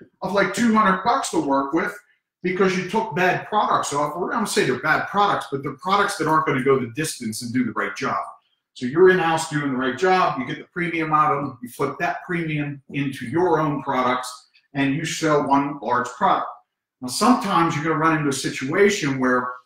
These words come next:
your two hundred dollars doesn't match what they have. Let's say they had three hundred K that they were gonna leave behind. Plus, they were spending the next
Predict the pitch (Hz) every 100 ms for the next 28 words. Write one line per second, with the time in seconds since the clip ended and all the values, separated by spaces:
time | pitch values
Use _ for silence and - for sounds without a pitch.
0 | _ _ _ - 143 240 262 262 247 190
1 | 190 - - 262 160 135 127 170 165 156
2 | 156 143 135 - 143 - 135 190 226 -
3 | 214 208 190 190 190 185 - 196 202 180
4 | 190 160 147 - 214 233 233 190 160 147
5 | 127 131 143 143 156 - 123 - - -
6 | - - _ _ _ _ _ _ _ _
7 | _ _ _ - - 269 277 254 208 185
8 | 185 240 220 196 180 156 170 202 208 -
9 | -